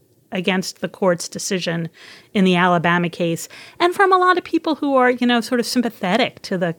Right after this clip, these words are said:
conservatives on the court. I think religious freedom is one of those, you know, cross-cutting culture war ideas. Uh, and I also think that the fact that you had a,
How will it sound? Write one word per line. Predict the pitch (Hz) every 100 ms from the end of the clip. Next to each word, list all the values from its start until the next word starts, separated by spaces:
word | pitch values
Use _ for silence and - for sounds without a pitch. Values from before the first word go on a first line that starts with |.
| -
conservatives | 208 196 190 170 175 160
on | 170
the | 160
court. | - 180 156
I | -
think | 170 214 202
religious | 196 202 202 214 -
freedom | - 226 247 175 165 170 - - - -
is | 226 185
one | 196 196
of | 175
those, | 190 185 180 170 - - - - _ -
you | 214
know, | 180 170
cross-cutting | - - 233 220 - - 247 247 180 165
culture | - 190 165 -
war | 165 170 156
ideas. | 156 156 165 151 147 180 - - - _ 254
Uh, | 190 180 175 - 247 _ _ _ -
and | 214 196 196 190 - _ _ _ _ _ _ _ _
I | - 214
also | 240 262 240
think | 214 202 185
that | - 190
the | 196
fact | - 196 190
that | 208
you | 196
had | 185 196
a, | 185 180 185